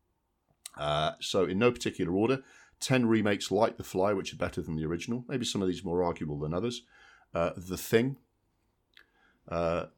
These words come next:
The Maltese Falcon. The Humphrey Bogart one happens to have been a remake. Uh, The Wizard of Oz, which people don't realise was a remake.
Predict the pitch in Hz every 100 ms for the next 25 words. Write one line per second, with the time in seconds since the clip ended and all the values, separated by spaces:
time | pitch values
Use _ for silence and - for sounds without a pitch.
0 | _ 95 104 98 - 101 - 107 107 -
1 | 139 139 _ _ _ _ _ _ 92 76
2 | - _ 98 92 90 87 85 80 82 78
3 | 76 - 85 - 80 78 80 78 90 98
4 | 120 - _ - - _ 87 82 92 98
5 | 95 87 98 131 143 - - 92 - 78
6 | 85 82 87 80 85 78 78 80 82 101